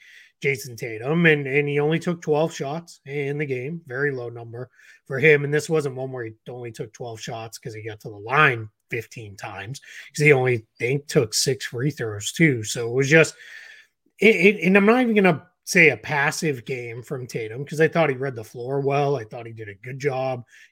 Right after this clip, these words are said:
kind of accepting those doubles. I thought Boston's ball and player movement was actually pretty good. They did have thirty assists on their forty-two made baskets. So, you know, guys were making an effort to really get off the ball and,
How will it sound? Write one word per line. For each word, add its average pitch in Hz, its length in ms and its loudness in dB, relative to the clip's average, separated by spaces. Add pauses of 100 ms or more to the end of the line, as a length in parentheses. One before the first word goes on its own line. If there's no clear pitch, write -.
kind 143 160 0
of 110 80 -10
accepting 143 500 -6
those 139 240 -2
doubles. 127 460 -10
I 143 80 -2
thought 240 240 -2
Boston's 170 400 -8
ball 131 420 -4
and 131 100 -4
player 127 240 -8
movement 214 360 -2
was 117 120 -12
actually 139 360 -8
pretty 117 220 -18
good. 107 300 -10 (360)
They 123 80 -12
did 131 180 2
have 170 240 6
thirty 139 300 -4
assists 143 420 -6
on 120 140 -14
their 104 100 -16
forty-two 123 520 -12
made 117 220 -12
baskets. 107 600 -10
So, 113 200 -12 (360)
you 135 80 -4
know, 123 40 -8
guys 139 360 2
were 160 280 4
making 147 380 -4
an 123 80 -8
effort 135 380 -6
to 135 120 -10
really 117 220 -10
get 104 180 -18
off 131 280 -8
the 139 80 -8
ball 135 580 -4
and, 101 80 -12